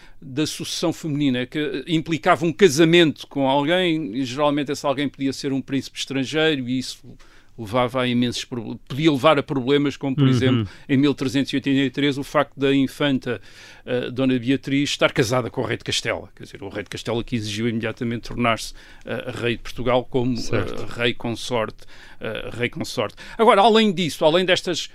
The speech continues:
Speaker 1: rainhas por direito próprio, como Dona, eh, Maria primeira no século dezoito, Dona Maria segunda no século, eh, dezenove, a monarquia portuguesa foi também governada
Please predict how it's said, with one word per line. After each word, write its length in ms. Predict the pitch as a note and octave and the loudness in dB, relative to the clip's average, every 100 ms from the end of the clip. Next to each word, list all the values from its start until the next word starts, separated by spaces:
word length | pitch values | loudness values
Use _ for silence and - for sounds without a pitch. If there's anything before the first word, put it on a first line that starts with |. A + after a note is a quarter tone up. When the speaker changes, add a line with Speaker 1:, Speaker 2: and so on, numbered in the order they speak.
| - | -10
Speaker 1:
rainhas 600 | D3 E3 F#3 E3 C3 - | 2 4 4 2 -2 -4
por 180 | - C3 | -6 -4
direito 760 | B2+ B2+ B2 - B2+ A#2+ A2+ - | 0 0 -2 -8 -10 -8 -8 0
próprio, 480 | C#3 D#3+ E3 D#3 | 2 2 2 -8
como 240 | C#3 A#2 G#2 A2 G2+ B2 A2 A2 | -8 -8 -10 -12 -14 -16 -16 -12
Dona, 460 | A2 C3 B2 A#2+ A2 - - - - - | -2 0 0 -4 -10 -16 -18 -18 -20 -14
eh, 180 | A2+ A#2+ | -12 -8
Maria 260 | B2+ C3+ C3+ | -2 0 0
primeira 400 | C#3+ B2+ C3 A#2+ | 0 2 2 2
no 100 | A2+ | -4
século 320 | - A2+ B2 | -8 -10 -10
dezoito, 280 | A2+ D#3+ D3+ | -4 -2 -2
Dona 160 | B2 | -4
Maria 180 | A#2 A#2 | -4 -6
segunda 340 | A2 - A#2+ G#2+ | -8 -6 -4 -6
no 140 | G2+ | -8
século, 640 | - A2+ G2 - G2 - | -6 -6 -6 -8 -10 -10
eh, 80 | A2+ | -12
dezenove, 480 | A2 G#2 B2+ C3+ D3+ | -10 -6 0 2 2
a 160 | - F3+ | 2 4
monarquia 400 | F#3 F3+ D#3 D3 | 4 2 2 -2
portuguesa 400 | - D#3+ D#3+ E3 | -2 -4 -4 -2
foi 200 | - F#3+ | -2 0
também 280 | F#3+ F3 | 0 -2
governada 640 | F#3 F3 F3 E3 F3 F3 | -4 -4 -2 2 2 2